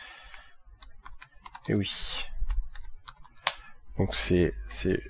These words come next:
des, des, des G P O, j'avais fait le, j'avais fait un petit lab avant, et puis bah, voilà, il a gardé des, des informations. Donc faut pas que tout soit en double, hein, sinon c'est pas terrible, hein. Donc je vais faire un G P result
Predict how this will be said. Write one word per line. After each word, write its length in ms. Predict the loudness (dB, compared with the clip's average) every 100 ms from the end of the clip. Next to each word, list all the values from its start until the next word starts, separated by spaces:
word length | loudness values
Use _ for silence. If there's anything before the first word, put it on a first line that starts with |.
| -12 -14 2
des, 180 | 8 8
des, 320 | 10 8 10
des 140 | 10 10
G 160 | 10
P 160 | 10 8
O, 120 | 10
j'avais 180 | 8 6
fait 160 | 4 4
le, 260 | 4 4
j'avais 220 | 4 4
fait 140 | 4 2
un 80 | 2
petit 180 | 2
lab 220 | 6 6 6
avant, 480 | 6 8 10 10
et 160 | 6 4
puis 260 | 0 -2 4
bah, 140 | 6
voilà, 180 | 8 6
il 80 | 6
a 60 |
gardé 340 | 6 4 4 0
des, 280 | 2 2
des 120 | 0 -4
informations. 460 | 0 0 0 -2
Donc 160 | -6 -10
faut 120 | 2
pas 160 | 4 6
que 60 |
tout 100 | 4
soit 180 | 4 4
en 60 | 4
double, 240 | 2 0
hein, 120 | -4
sinon 180 | -2 0 0
c'est 140 | 0
pas 100 | 0
terrible, 320 | 0 -4 -6
hein. 80 | -12 -14 -20 -16 -14 -12 -14 -10
Donc 100 | -2
je 100 | -2
vais 60 | 0
faire 160 | 2
un 80 | 2
G 160 | 2 0
P 160 | 0
result 720 | 0 0 -2 -4 -2 -2 -4